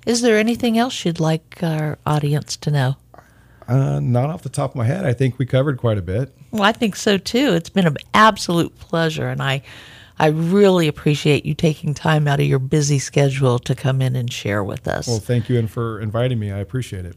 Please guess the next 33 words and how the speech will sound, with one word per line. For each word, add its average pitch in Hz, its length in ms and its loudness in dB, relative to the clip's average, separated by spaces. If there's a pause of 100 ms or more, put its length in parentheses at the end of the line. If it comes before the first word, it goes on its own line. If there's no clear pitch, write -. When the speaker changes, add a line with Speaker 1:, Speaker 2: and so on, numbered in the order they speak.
Speaker 1:
You 262 160 4
bet. 247 420 0
Before 170 300 0
we 190 140 -2
go, 185 440 -2 (120)
why 160 120 0
don't 160 220 -4
you 165 60 -6
give 160 180 2
everybody 156 540 0 (580)
one 165 300 4
more 165 220 2
time 185 380 -2
how 170 200 0
to 165 80 2
get 160 160 0
in 160 80 -6
touch 175 280 0
with - 180 0
you? 147 120 4
And 143 180 0
folks, 180 320 2
if 190 120 2
you 160 80 4
haven't 175 300 2
written - 280 0
it - 100 -6
down 214 300 2
yet, 214 500 2
grab 151 280 2
a 202 60 -6
pen. - 460 0 (220)
Speaker 2:
<laughs> - 60 -20